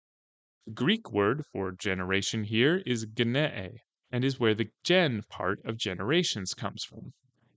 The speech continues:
It is also the ancient Greek word for race or descent. So Glaucus is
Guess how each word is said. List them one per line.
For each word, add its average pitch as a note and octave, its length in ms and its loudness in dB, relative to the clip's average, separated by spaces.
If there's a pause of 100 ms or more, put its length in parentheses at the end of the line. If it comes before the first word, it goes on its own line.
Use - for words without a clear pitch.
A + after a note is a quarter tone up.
It A#2+ 80 -6
is B2+ 120 2
also G#3+ 340 4
the A2+ 160 -2
ancient A2 380 -2
Greek G#2 280 -4
word F#2+ 220 -6
for C3 240 0
race D#3 640 2
or G#2+ 80 -12
descent. B2 720 0 (520)
So - 140 -4
Glaucus F#3+ 540 -2
is C3+ 220 -4